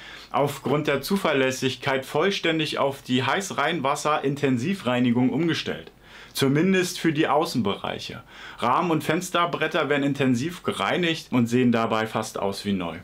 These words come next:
Kein ständiges Nachmessen der Wasserqualität mehr. Bei früheren, ähm, Systemen, die ich hatte, hatte ich, ähm, regelmäßig mein klein, mein kleines P P M-Messgerät dabei und immer um Schwankungen,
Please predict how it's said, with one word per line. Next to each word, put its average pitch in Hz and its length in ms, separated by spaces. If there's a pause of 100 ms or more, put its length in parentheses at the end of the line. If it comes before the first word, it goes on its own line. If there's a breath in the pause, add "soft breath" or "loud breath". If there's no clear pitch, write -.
(120)
Kein 165 320
ständiges 147 640
Nachmessen 143 840 (220 loud breath)
der 120 160
Wasserqualität 104 1080
mehr. 95 220
Bei 107 440
früheren, 147 880
ähm, 131 240
Systemen, 139 540
die 131 100
ich 127 160
hatte, 147 400 (720 loud breath)
hatte 131 220
ich, - 240
ähm, 120 680
regelmäßig 143 920
mein 123 300
klein, 131 640
mein 123 260
kleines 131 380
P 139 180
P 131 160
M-Messgerät 127 880
dabei 120 560
und 120 460
immer 123 560
um 120 160
Schwankungen, 120 880